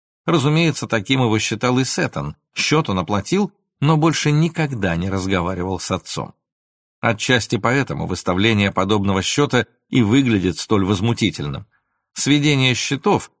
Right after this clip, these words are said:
означает, что обе стороны могут распрощаться друг с другом. Выставив счет, отец дал понять, что не желает больше иметь дело с сыном. Иными словами,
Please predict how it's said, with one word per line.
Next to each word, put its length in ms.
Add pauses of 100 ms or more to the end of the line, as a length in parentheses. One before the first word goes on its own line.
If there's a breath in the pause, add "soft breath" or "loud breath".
(180)
означает, 580
что 200
обе 320
стороны 460
могут 340
распрощаться 720
друг 240
с 40
другом. 420 (420)
Выставив 480
счет, 320 (320 loud breath)
отец 380
дал 220
понять, 320
что 180
не 120
желает 400
больше 420
иметь 260
дело 260
с 80
сыном. 440 (880)
Иными 340
словами, 580